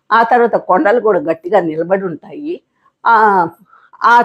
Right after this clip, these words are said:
చెట్ల వలన వచ్చే ఆక్సిజన్ వలన ఆ సముద్రం నీరు కూడా చల్లగా ఉంటుంది.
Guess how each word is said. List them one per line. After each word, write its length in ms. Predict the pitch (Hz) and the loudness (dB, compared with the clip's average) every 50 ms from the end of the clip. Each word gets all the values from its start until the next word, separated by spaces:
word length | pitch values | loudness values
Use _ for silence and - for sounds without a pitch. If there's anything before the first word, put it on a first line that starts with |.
| 233 254 | 0 -2
చెట్ల 240 | 254 247 - 294 302 | -4 -4 -2 -2 0
వలన 300 | 302 262 247 226 233 208 | 0 0 0 -2 -4 -4
వచ్చే 500 | 190 185 180 180 _ - 170 156 156 147 | -4 -6 -8 -10 _ -6 -4 -4 -2 2
ఆక్సిజన్ 600 | 151 156 185 - - 220 214 226 240 202 175 165 | 2 2 2 2 -2 -4 -2 -2 -2 -2 -2 -4
వలన 460 | 147 147 143 139 135 143 147 151 143 - _ _ _ _ _ _ - | -6 -6 -6 -8 -10 -12 -12 -12 -14 -16 _ _ _ _ _ _ -8
ఆ 40 | - | -8
సముద్రం 640 | 165 - - 180 190 214 - 208 311 269 202 190 170 | -8 -2 0 2 2 2 4 2 2 2 2 0 0
నీరు 260 | 170 170 165 160 156 | 0 0 0 0 -2
కూడా 240 | 147 151 147 151 139 | -2 -2 -2 -4 -6
చల్లగా 720 | 156 180 165 - _ - 123 131 143 160 156 180 185 180 | -8 -8 -14 -14 _ -8 -8 -4 -2 0 2 2 2 2
ఉంటుంది. 520 | 170 175 208 - - 170 180 226 262 294 | 0 -4 -12 -14 -14 -12 -10 -10 -12 -12